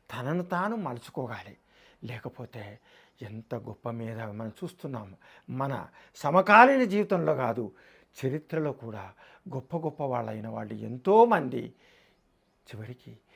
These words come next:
ఈ అరిషడ్వర్గాలకు, ఈ బలహీనతలకు లోనై తమ యొక్క కీర్తిని, తమ యొక్క స్ఫూర్తిని వాళ్ళు వినాశనంగా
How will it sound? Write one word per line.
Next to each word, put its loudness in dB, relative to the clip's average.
ఈ -2
అరిషడ్వర్గాలకు, 2
ఈ 6
బలహీనతలకు 6
లోనై -6
తమ -8
యొక్క -14
కీర్తిని, -2
తమ -8
యొక్క -10
స్ఫూర్తిని -6
వాళ్ళు -10
వినాశనంగా -6